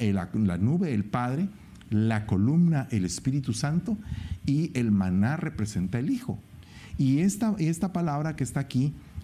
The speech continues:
que dice que cada día caía el maná y ellos tenían que recoger cada día su alimento,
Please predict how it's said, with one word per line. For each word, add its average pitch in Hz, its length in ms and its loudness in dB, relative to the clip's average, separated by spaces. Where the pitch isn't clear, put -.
que 107 120 0
dice 104 320 2
que 120 340 0
cada 127 320 0
día 135 300 2
caía 101 320 2
el 123 100 0
maná 107 320 4
y 117 60 2
ellos 123 160 0
tenían 107 220 2
que 120 100 -2
recoger 107 420 -4
cada 113 240 -2
día 113 220 2
su 113 100 -10
alimento, 104 560 2